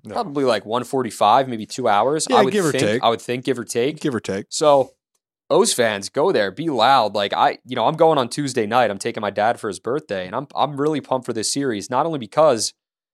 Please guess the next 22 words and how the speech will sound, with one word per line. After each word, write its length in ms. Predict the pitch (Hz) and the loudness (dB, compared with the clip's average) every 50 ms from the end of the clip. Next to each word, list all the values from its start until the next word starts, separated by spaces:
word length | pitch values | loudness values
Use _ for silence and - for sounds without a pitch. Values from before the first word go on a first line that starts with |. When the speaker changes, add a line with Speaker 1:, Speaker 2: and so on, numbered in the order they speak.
| _ _ _ _ _ _ _ _ _ _ _ | _ _ _ _ _ _ _ _ _ _ _
Speaker 2:
it's 120 | - - | -6 -4
in 100 | 147 143 | -4 -2
P 180 | 143 - 120 120 | -2 -2 0 0
A, 120 | 117 110 | 2 0
I'm 100 | 101 92 | 0 0
from 220 | - - 151 147 139 | 0 0 0 0 0
P 180 | - 113 104 101 | -4 -4 -2 0
A, 180 | 101 101 107 | 0 0 -2
and 80 | 117 101 | -2 -4
I 40 | 98 | -4
grew 160 | - 120 117 | -4 -4 -4
up 80 | 113 | -4
going 140 | - 117 110 | -4 -4 -4
to 60 | 101 | -4
Phillies 400 | - - 170 185 175 151 113 98 | -6 -6 -4 -4 -4 -4 -6 -6
games, 340 | - 110 98 98 104 110 104 | -6 -8 -8 -8 -8 -10 -4
but 280 | - 127 117 110 - _ _ _ - - - _ _ _ _ _ _ - | 0 0 0 0 0 _ _ _ -20 -20 -20 _ _ _ _ _ _ -4
it's 400 | 147 147 147 - - - - - _ _ 135 - | -4 -2 0 0 0 0 -2 -6 _ _ -16 -6
where 180 | - 143 156 165 | 0 2 4 4
the 140 | 175 180 175 | 6 6 6
O's 180 | 180 170 127 143 | 6 6 4 4
are, 360 | 127 120 110 107 107 104 | 6 6 6 4 2 0